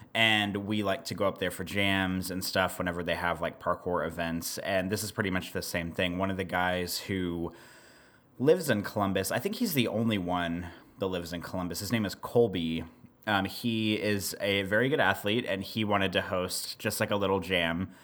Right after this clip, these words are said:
And so we went, just, uh, Ian, who's an athlete in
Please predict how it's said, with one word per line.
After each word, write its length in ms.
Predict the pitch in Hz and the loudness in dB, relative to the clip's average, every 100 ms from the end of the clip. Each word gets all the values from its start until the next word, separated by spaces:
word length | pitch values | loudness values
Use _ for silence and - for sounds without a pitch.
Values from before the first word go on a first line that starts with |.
| - - | -20 -10
And 200 | - 107 | -2 0
so 640 | 104 113 104 98 95 90 87 85 | 2 4 4 4 2 0 -4 -2
we 160 | 107 | -2
went, 460 | 104 104 98 - - | 0 0 0 -4 -8
just, 540 | 95 110 107 - - - | 2 4 4 -2 -6 -4
uh, 300 | 98 92 87 | 0 0 0
Ian, 400 | 117 123 107 98 | 2 2 4 0
who's 180 | 101 101 | -2 -2
an 80 | 98 | -2
athlete 640 | 82 90 - 101 92 - | -2 -2 -4 -4 -4 -4
in 580 | 95 92 87 87 85 | -4 -4 -4 -6 -6